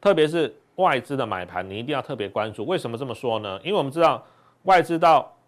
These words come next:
昨天为止，可能一天随便卖哦，都卖个两三百亿、三四百亿哦。所以呢，我们从这一张表，我们要特别去观察，到底呢外资最近还在买什么，还有在买什么？你其实可以发现哦，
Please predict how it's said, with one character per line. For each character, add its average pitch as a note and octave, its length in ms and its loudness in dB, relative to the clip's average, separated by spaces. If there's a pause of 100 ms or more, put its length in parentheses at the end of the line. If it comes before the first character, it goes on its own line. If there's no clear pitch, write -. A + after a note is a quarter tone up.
(140)
昨 C3+ 180 0
天 D3+ 160 2
为 C3 120 2
止， A2+ 120 -6
可 F#2+ 120 -8
能 G2+ 120 -6
一 C#3 80 -8
天 C3+ 220 -4
随 A#2 120 -10
便 A#2+ 160 -4
卖 A#2 240 -6 (200)
哦， F#2 160 -8
都 G#2+ 120 -6
卖 B2 200 -2
个 G#2 180 -2
两 F#2 160 -6
三 A#2 240 -4
百 G2 140 -6
亿、 A2 100 -8
三 A2 220 -8
四 A2 100 -12
百 F2 240 -10
亿 F#2 140 -12
哦。 F#2 160 -10
所 F#3+ 160 2
以 F#3 80 6
呢， D3 200 0 (360)
我 A#2 100 -4
们 C3 140 -2
从 C#3 220 -2
这 A#3+ 240 8
一 G#3+ 40 0
张 G#3 220 0
表， A2 260 2 (120)
我 G2 100 -6
们 A2 120 -4
要 B2 60 0
特 E3 200 -2
别 C3 100 -2
去 B2+ 80 -8
观 C3 300 -2
察， G2 200 -2 (140)
到 F#3+ 240 4
底 G#2 240 -8
呢 G#2 260 -4 (340)
外 D#3 260 2
资 C3+ 260 -4
最 C#3 260 -4
近 B2+ 300 -8 (100)
还 - 460 0
在 D3+ 320 0
买 A2+ 340 -2
什 B2 160 -8
么， E2 160 -10 (220)
还 - 300 -4
有 D3 180 0
在 B2+ 140 -4
买 A2 180 -6
什 - 100 -16
么？ E2+ 140 -14 (440)
你 C3+ 120 -8
其 E3+ 160 -2
实 E3 100 -2
可 D#3+ 120 0
以 C3+ 40 0
发 C3+ 220 -2
现 B2+ 180 -4
哦， G2+ 140 -4